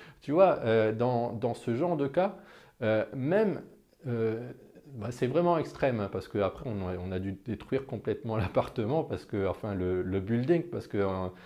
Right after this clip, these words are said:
on n'arrivait pas à extraire, euh, même quand ils sont morts, tu sais, on n'a même pas réussi à, à, à déterminer exactement quand ils sont morts. C'est juste avec les odeurs, les voisins, qu'ils ont,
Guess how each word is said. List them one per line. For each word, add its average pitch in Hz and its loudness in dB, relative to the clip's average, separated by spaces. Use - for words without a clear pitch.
on 95 -4
n'arrivait 101 2
pas 135 4
à 107 6
extraire, 113 2
euh, 92 0
même 123 0
quand 104 -6
ils 101 -10
sont 101 -8
morts, 135 -2
tu - -20
sais, 127 2
on 90 -4
n'a 87 -4
même 110 -2
pas 127 2
réussi 110 0
à, 95 2
à, 90 -2
à 90 -6
déterminer 117 0
exactement 107 -4
quand 95 -8
ils 101 -12
sont 101 -10
morts. 139 -2
C'est 107 -6
juste 120 -6
avec 95 -2
les 98 -2
odeurs, 117 2
les 101 0
voisins, 101 -2
qu'ils 107 -4
ont, 101 -4